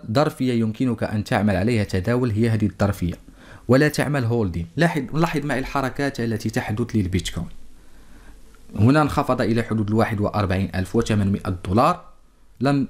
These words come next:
آه، كنا وضعنا هدف الأربعين ألف دولار ولم يصل إليها، ولكن ولو وصل للخمسة وأربعين ألف دولار، الآن نرى سلبية في البيتكوين تقريبًا في الأربعين ألف وثمانمائة دولار. يعني ما أريد أن أوصل لك،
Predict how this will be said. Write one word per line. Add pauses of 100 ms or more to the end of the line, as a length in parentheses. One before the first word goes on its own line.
آه،
كنا
وضعنا
هدف
الأربعين
ألف
دولار
ولم
يصل
إليها، (280)
ولكن (160)
ولو
وصل (480)
للخمسة
وأربعين
ألف
دولار، (300)
الآن
نرى
سلبية
في
البيتكوين
تقريبًا
في
الأربعين
ألف
وثمانمائة (200)
دولار. (140)
يعني
ما
أريد
أن
أوصل
لك،